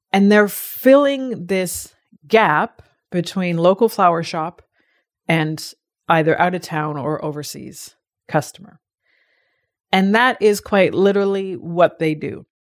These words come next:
So they have a call center. They pay for Google Ads. In many cases, they will set up the front of your website to a very specific template that they have dictated.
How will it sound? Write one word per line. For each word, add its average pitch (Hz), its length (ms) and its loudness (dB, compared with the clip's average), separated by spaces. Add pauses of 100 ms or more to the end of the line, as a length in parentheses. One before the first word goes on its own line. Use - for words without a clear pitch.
(140)
So 190 240 6
they 190 300 4
have 160 400 0
a 151 100 -4
call 196 280 -2
center. 208 600 -10
They 165 160 4
pay 165 300 -2
for 156 200 -8
Google 202 420 6
Ads. 190 500 -2 (320)
In 165 120 2
many 180 220 2
cases, 175 500 -4
they 160 140 -2
will 147 140 -4
set 165 260 0
up 165 160 -6
the 156 80 -10
front 160 320 -10
of 147 100 -12
your 143 180 -10
website 185 580 -4
to 165 120 -10
a 147 60 -6
very 143 240 -8
specific 147 480 -10
template 196 580 -2
that 143 180 -6 (380)
they 160 220 2
have 143 220 -12
dictated. 156 680 -10